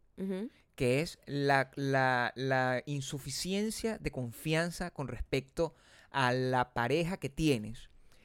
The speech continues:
Speaker 2: al momento de que te coma un tiburón.
Speaker 1: ¿Perdón?
Speaker 2: No puedes.
Speaker 1: Ya va. Más bien yo te dije que yo te reconocí hasta las rodillas.
Speaker 2: Cosa que es mentira.
Speaker 1: Es totalmente cierto.
Speaker 2: Bueno, esos, los muchachos, fueron todos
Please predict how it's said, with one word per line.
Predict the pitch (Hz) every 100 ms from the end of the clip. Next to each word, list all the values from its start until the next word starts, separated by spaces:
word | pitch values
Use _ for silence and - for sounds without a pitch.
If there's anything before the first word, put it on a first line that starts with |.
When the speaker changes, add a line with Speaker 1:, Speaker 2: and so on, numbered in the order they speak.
| - - _ _ -
Speaker 2:
al | 139 139
momento | 139 131 147 156 165 165
de | 143
que | 127
te | 120
coma | - 135 131
un |
tiburón. | 120 107 87 - - - _ _ _ _
Speaker 1:
¿Perdón? | 262 247 285 427
Speaker 2:
No | 143 165
puedes. | - 208 170 92 - -
Speaker 1:
Ya | 190 190
va. | 160 - -
Más | 220
bien | 233 277
yo | 302
te | 294
dije | 302 311
que | 247
yo | 233
te | 269
reconocí | 269 226 208
hasta | 254 269
las | 220
rodillas. | 185 175 208 175 127
Speaker 2:
Cosa | - 208 202
que | 190
es | 175
mentira. | 170 139 151 120 - - -
Speaker 1:
Es | 202
totalmente | - 240 233 220
cierto. | 208 147 - _ - - _ -
Speaker 2:
Bueno, | 127 120 _
esos, | 156 196 - 277 -
los | 160
muchachos, | 151 143 220 226 302 - _ _
fueron | 156 180 180
todos | 190 185 202